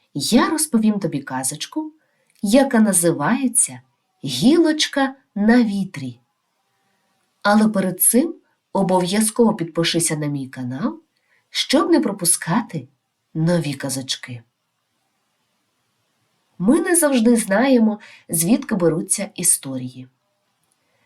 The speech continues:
Цю мені розповів дуже-дуже старий дідусь. Його історія народилася під осіннім вітром, проста, як привітання, м'яка і легка,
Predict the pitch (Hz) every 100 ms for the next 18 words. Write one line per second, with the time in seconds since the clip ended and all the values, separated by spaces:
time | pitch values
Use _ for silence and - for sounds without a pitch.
0 | _ _ - - 226 - - _ - 214
1 | 240 254 247 240 226 220 226 208 254 415
2 | 440 254 214 190 175 165 160 165 175 165
3 | 151 131 123 - - _ _ _ _ _
4 | _ _ _ _ _ _ 151 160 151 160
5 | 165 - - 190 294 233 139 127 _ _
6 | _ 185 208 220 220 349 359 349 330 247
7 | 240 - 262 262 269 208 175 170 - 160
8 | 160 - _ _ _ _ _ _ 220 226
9 | - 226 202 170 - 160 147 - 156 254
10 | 269 147 - _ _ _ - 190 202 208
11 | 294 349 - - 202 185 - - 226